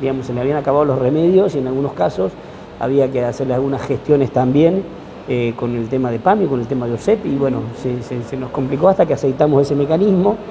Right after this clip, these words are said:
Eh, y después, bueno, sí coordinamos tanto con gente aquí de, de Capital, como en el caso de Valle Viejo, eh, para que fueran a vacunar a domicilio. Le agradecemos infinitamente a, a, a los responsables de, del tema de vacunación, porque cuando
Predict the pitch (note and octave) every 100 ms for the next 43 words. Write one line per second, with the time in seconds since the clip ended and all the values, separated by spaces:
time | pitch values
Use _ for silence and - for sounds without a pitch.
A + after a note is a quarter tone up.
0 | - - - - - - C3+ C3 B2+ B2+
1 | B2+ B2 B2 - - D#3+ D#3 D#3+ G#3 F#3+
2 | D#3+ C3+ - F3 E3+ D3+ E3 F#3 F#3+ E3+
3 | - D#3 E3+ E3+ F#3 F3+ - - - -
4 | C3 B2+ B2+ D3 C#3+ C#3 D3 C#3+ C3+ C3
5 | B2+ B2 B2 E3 G3 F#3 C#3 C3 B2+ B2
6 | B2 A#2 C#3+ C#3+ C#3 B2+ C#3+ E3 F3 F#3+
7 | G#3+ A3 - - - - - - - -
8 | C#3 C#3 C3 B2 B2 B2 B2 A#2 - B2+
9 | C3 A#2 C3+ B2+ D#3+ D3 C3+ C#3 D3+ D3
10 | C3+ C3+ C3 F#3+ F#3 F3+ D3 C3+ C#3 C#3
11 | D#3+ D#3 C#3+ B2+ D3+ E3 E3 D#3+ E3+ E3
12 | C#3+ B2 A#2+ C3 C3 B2 B2 A#2 A#2+ -
13 | A#2+ - D#3 D#3 C#3 C3 B2+ A#2+ A#2 C#3
14 | C#3+ C3+ B2 B2+ B2 A#2 D#3+ E3+ E3+ C#3
15 | B2+ A#2+ B2 A#2+ A2+